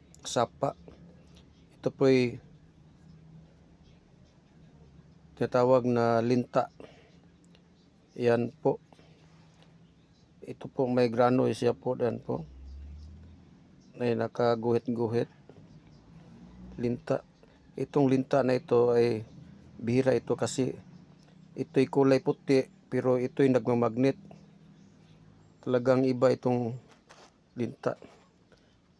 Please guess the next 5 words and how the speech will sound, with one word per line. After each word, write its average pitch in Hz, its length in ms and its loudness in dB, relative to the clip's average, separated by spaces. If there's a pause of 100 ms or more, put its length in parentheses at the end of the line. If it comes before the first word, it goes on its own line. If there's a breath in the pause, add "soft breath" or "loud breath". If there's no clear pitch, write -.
(200)
Yan 123 160 0
po. 120 320 2 (2750)
Yan 120 240 0
po. - 320 -4 (2000)
Hmm. 120 240 -6